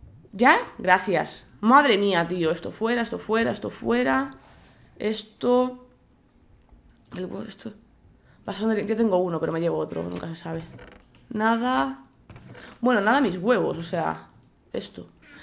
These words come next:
Qué mal hablas, Sara. Sí, un poco, a veces sí que se me da por hablar mal y digo, "Pues voy a hablar mal", y hablo mal. Eso es así. Digo, "Hoy hablo mal", pues hablo mal. ¿Qué es eso? Hay un montón de cosas que querían venir hacia mí. Fíjate tú, por aquí ya está, pues.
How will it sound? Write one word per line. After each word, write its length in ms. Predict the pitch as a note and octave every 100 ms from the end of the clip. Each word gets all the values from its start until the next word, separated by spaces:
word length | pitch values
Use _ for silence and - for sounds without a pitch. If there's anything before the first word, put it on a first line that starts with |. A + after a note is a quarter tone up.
| -
Qué 100 | B3
mal 160 | C#4+ G3
hablas, 320 | G#3 F#3 E3+
Sara. 180 | G3 F3+
Sí, 140 | -
un 160 | G#4+ -
poco, 240 | C#4 -
a 20 |
veces 280 | A3+ - C#4+
sí 100 | -
que 80 | A#3
se 80 | A#3
me 80 | A3+
da 80 |
por 120 | A#3+ F3+
hablar 240 | G#3 A#3
mal 140 | B3
y 40 | A#3
digo, 140 | F#3
"Pues 80 | F#3
voy 80 | D#4+
a 120 | G4
hablar 80 | D4
mal", 300 | A3+ E3+ E3
y 100 | E3
hablo 180 | F3 E3+
mal. 240 | D#3 A#3 - - _ _ _ _ - - - -
Eso 120 | - G3
es 120 | F#3+
así. 280 | G3 G#3+ - -
Digo, 180 | G#3 G3
"Hoy 140 | C4 A4
hablo 220 | F#4 B3+
mal", 160 | F#3
pues 180 | F3+ F3
hablo 220 | G3 F3
mal. 280 | D#3 F#3 C#4 - - _ _ - - _ _ _ _
¿Qué 120 | - E4+
es 140 | C4+
eso? 720 | G3 C#5+ - C4 D#3+ - - _ _ _ _ _ _ - - - - - _ - -
Hay 200 | C4 C4+
un 80 | C4+
montón 240 | C#4 D4
de 100 | C4+
cosas 220 | C#4 C#4+
que 180 | C#4+ B3+
querían 260 | B3 B3+ B3+
venir 180 | B3 A#3+
hacia 180 | A#3+
mí. 140 | A#3+ G3
Fíjate 340 | A3+ A3+ A3+
tú, 140 | G#3+ F#3
por 100 | F3+
aquí 160 | F3+
ya 80 | A#3+
está, 260 | G#3+ G#3 G3
pues. 280 | F#3 -